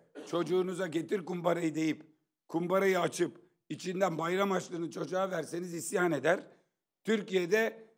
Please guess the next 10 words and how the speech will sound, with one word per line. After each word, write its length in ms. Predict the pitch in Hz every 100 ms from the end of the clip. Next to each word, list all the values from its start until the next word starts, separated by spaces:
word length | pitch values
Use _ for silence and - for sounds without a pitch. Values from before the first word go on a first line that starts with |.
| _ _ _ _ -
efendim 500 | 170 202 202 175 139
Soma'daki 580 | - 226 240 208 175 180
madencilerin 800 | 208 208 208 175 185 175 165 -
ödenmeyen 800 | 170 180 226 226 208 180 165 147
tazminatı 600 | 170 196 208 233 233 226
ödenecek, 500 | 220 196 185 175 220 - - _ _
işsizlik 480 | 208 160 180 180 190
sigorta 380 | - 170 170 131
fonundan 440 | 113 131 123 113
ödensin. 440 | 113 101 104 -